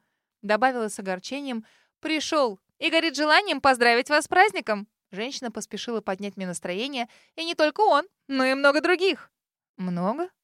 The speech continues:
Других?» переспросила, чувствуя, как пересохло в горле. «Адриан, ты обещал». «Я? Да. Но это же мама».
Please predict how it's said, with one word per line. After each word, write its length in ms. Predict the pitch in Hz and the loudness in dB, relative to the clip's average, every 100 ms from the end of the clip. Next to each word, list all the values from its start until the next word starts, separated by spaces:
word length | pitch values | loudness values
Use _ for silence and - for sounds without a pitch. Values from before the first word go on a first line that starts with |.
| _ _ _ _ | _ _ _ _
Других?» 640 | 185 202 196 196 349 - _ _ _ _ | -2 0 0 -2 -6 -8 _ _ _ _
переспросила, 760 | 269 247 - 262 - 349 262 | -8 -8 -8 -10 -8 -10 -10
чувствуя, 400 | - 311 - 233 | -8 -10 -6 -6
как 200 | 233 226 | -6 -8
пересохло 520 | 254 247 - 294 285 | -8 -6 -4 -2 -2
в 60 | 277 | 0
горле. 400 | 302 302 208 165 _ _ _ _ _ | 2 2 2 -4 _ _ _ _ _
«Адриан, 600 | 233 220 269 240 170 - _ _ | -6 -2 0 0 -2 -8 _ _
ты 100 | 277 | -2
обещал». 540 | 262 254 - 302 269 - _ _ _ _ _ | 0 0 2 4 4 0 _ _ _ _ _
«Я? 360 | 180 175 202 277 _ _ _ | -6 0 0 0 _ _ _
Да. 340 | - 170 170 170 _ _ _ | -10 -6 -6 -6 _ _ _
Но 180 | 180 180 | -10 -6
это 160 | 190 190 | -6 -4
же 100 | 196 | -4
мама». 320 | 214 208 | -4 -6